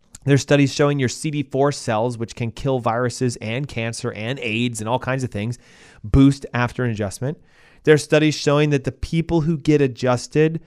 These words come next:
have less colds and flus and require less drugs and have less sick days and less missed work days and less pain days and less death days.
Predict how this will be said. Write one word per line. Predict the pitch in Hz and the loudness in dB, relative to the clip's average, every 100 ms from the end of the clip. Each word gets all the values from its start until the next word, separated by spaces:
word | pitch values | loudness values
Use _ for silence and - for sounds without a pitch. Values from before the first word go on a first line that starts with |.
| _ _ - | _ _ -4
have | 143 120 | -4 -2
less | 117 120 135 156 - | -2 2 2 2 -4
colds | - - 143 143 151 147 | -14 -4 2 4 4 2
and | 147 135 | 0 0
flus | - 139 135 139 147 135 | -2 0 2 2 2 -2
and | 120 117 | -4 -4
require | 117 - 139 135 | -4 2 4 4
less | 123 135 143 - | 4 2 0 -4
drugs | - 127 139 151 127 | -10 -2 -2 -2 -4
and | |
have | 127 123 | -2 -2
less | 113 139 | 2 2
sick | - - 151 143 - | 0 -4 -2 -2 -2
days | 151 156 | -2 -2
and | 123 110 | -2 -2
less | 131 151 - | 0 0 0
missed | 131 143 - | -2 -2 -2
work | 127 139 | -2 -2
days | - 143 135 | 0 0 0
and | 110 110 | -2 2
less | 147 143 | 2 2
pain | - 143 147 147 | -2 -4 -2 -2
days | 151 143 | -2 -2
and | 117 | -4
less | 120 143 107 | -2 -2 -2
death | 95 143 - | 0 0 0
days. | - 139 139 | -2 2 0